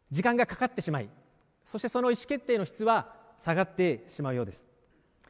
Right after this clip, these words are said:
今日何がポイントでしょうか？このように対面で会えることは恵みだということです。アーメン。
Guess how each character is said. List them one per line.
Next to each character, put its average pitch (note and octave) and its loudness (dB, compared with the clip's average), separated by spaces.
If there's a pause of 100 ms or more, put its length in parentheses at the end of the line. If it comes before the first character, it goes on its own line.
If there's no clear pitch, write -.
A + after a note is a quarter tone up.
(380)
今 A#3 4
日 - 6
何 B3 6
が G#3+ 8
ポ F#3+ 4
イ - 2
ン - 2
ト E3 4
で E3+ 6
し - -4
ょ B2+ -6
う - -6
か？ - -20 (1300)
こ G3+ -4
の A3+ 4
よ A#3+ 4
う A#3 4
に D3 0 (640)
対 A3+ 0
面 A#3+ 4
で A#3 4
会 A#3 6
え A#3 6
る A#3 2
こ G3+ 0
と F#3+ 4
は F3+ 6 (320)
恵 - 8 (100)
み G#3 8
だ F3+ 6
と - 2
い D#3+ 4
う - 2
こ C#3+ 2
と A#3 -2
で - -2
す。 - -14 (220)
ア D#3+ 0
ー - 2
メ D3+ 2
ン。 G2+ -10